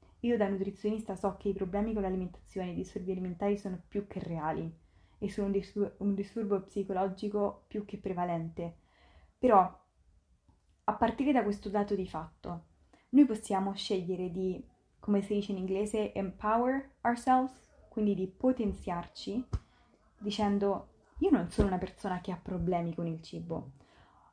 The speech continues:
Ho sempre avuto queste abitudini che sono sbagliate.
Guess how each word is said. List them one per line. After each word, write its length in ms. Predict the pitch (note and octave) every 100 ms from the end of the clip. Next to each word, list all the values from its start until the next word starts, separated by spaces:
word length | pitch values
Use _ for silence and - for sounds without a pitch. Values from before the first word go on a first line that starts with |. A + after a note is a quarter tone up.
| -
Ho 60 | G3+
sempre 600 | - A3+ G#3 F3+ - F3+
avuto 440 | F3+ G#3 G3 F3+
queste 280 | F3+ - G3+
abitudini 560 | F3+ F#3+ G3+ G3+ A#3
che 120 | A#3+ G#3
sono 340 | - F#3 F#3+
sbagliate. 720 | F#3 - F3 D#3+ D#3+ E3 E3+